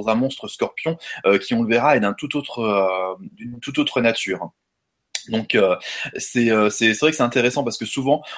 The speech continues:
on, on donne, euh, à tout, euh, à tous les morts-vivants plutôt un côté scorpion, alors qu'en fait, c'est un côté taureau, puisque justement, par définition, euh, le taureau étant le signe de la vie, ben, une fois qu'on est mort, on continue à vivre, en fait. Voilà. Et surtout,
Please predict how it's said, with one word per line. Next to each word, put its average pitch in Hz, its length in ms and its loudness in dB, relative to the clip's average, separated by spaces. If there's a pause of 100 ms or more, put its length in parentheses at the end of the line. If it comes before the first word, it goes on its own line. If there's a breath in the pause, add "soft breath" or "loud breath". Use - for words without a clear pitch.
(140 loud breath)
on, 110 440 0 (120)
on 120 100 4
donne, 143 380 4
euh, 107 500 4
à 104 80 4
tout, 147 220 -8 (180)
euh, 101 880 4 (800)
à 104 120 2
tous - 140 -4
les 143 80 6
morts-vivants 131 540 4 (260 loud breath)
plutôt 139 580 0
un 104 260 0
côté 123 280 -4
scorpion, - 580 0 (200 loud breath)
alors 107 180 2
qu'en 113 100 -2
fait, 147 100 2
c'est - 120 -6
un 101 60 -4
côté 120 260 -6
taureau, 127 400 -2
puisque - 240 -8
justement, 110 340 -4
par 104 140 -2
définition, 101 640 -6 (320 soft breath)
euh, 92 360 0
le 110 200 2
taureau 127 240 2
étant 113 140 0
le 104 60 -2
signe - 160 -2
de 107 80 2
la 101 140 4
vie, 123 140 -4
ben, 95 180 2
une 101 80 -6
fois 139 140 0
qu'on 110 120 -4
est 92 60 -8
mort, 131 140 2
on 104 60 -10
continue - 380 -10
à 92 60 -6
vivre, 87 240 -18
en - 140 -20
fait. - 100 -18 (380)
Voilà. 92 180 -4 (320 loud breath)
Et 92 80 -6
surtout, - 400 -2